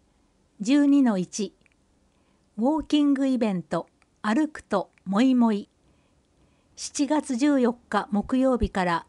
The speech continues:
二十七日水曜日。期間中、アプリ、歩くと、エーアールユー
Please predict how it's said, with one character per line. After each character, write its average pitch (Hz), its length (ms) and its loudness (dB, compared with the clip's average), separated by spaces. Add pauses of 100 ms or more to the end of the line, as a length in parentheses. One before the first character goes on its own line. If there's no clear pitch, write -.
二 277 180 2
十 254 200 2
七 208 280 0
日 233 420 -2
水 240 380 0
曜 214 200 2
日。 160 200 -10 (1700)
期 - 120 -20
間 285 300 2
中、 254 420 0 (840)
ア 277 120 4
プ 240 220 -2
リ、 180 200 -8 (300)
歩 233 300 2
く - 220 -6
と、 - 260 -8 (1400)
エ 277 300 2
ー - 100 -6
ア 254 180 0
ー 254 60 0
ル 233 140 2
ユ 233 240 2
ー 175 100 -6